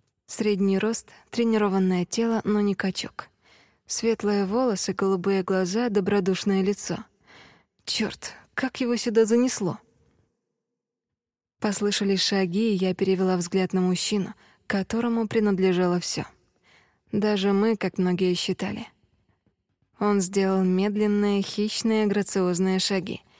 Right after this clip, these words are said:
и остановился возле парня. «Сделал бы».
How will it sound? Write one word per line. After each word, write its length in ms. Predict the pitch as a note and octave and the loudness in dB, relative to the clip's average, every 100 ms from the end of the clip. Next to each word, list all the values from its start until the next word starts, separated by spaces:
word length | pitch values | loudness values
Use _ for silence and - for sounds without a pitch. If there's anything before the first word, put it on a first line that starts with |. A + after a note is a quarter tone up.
| _ _ | _ _
и 120 | - | -2
остановился 840 | B3 A3+ - G#3 G3 F#3 A#3+ - A3 | 0 0 0 2 2 2 0 0 0
возле 300 | G3 F#3+ F#3 | 2 2 0
парня. 440 | G3 G3 D#3+ - - _ _ _ _ _ _ _ _ _ _ _ _ _ _ _ _ - | 0 -2 -4 -10 -16 _ _ _ _ _ _ _ _ _ _ _ _ _ _ _ _ -2
«Сделал 600 | G3+ G3 B3 C#4+ G#3 E3+ | -2 0 2 4 4 2
бы». 180 | C3+ | -4